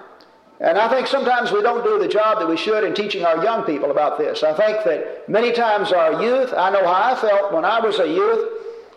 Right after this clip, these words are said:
they think of law as just a lot of negatives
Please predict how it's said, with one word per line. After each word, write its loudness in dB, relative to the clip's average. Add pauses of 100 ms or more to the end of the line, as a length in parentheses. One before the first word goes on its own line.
(400)
they 2
think 2
of 0
law 2
as 0
just -2
a 0
lot 4
of -2
negatives 0